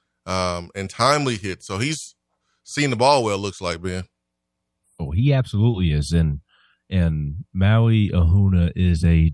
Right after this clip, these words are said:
Speaker 2: decisive topic, uh, amongst Tennessee fans. And I really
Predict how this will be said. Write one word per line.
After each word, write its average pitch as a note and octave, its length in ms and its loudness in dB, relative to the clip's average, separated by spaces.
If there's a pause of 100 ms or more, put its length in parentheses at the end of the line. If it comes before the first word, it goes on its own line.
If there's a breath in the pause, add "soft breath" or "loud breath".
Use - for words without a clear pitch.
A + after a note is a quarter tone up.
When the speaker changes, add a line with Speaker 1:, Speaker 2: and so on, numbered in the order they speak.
Speaker 2:
decisive F#2 580 0
topic, F2+ 500 0 (520)
uh, F2 160 0
amongst E2+ 680 0 (160)
Tennessee F#2+ 400 0
fans. F#2+ 560 0 (500 soft breath)
And F2+ 600 2 (2000)
I G2+ 160 2
really F#2 500 4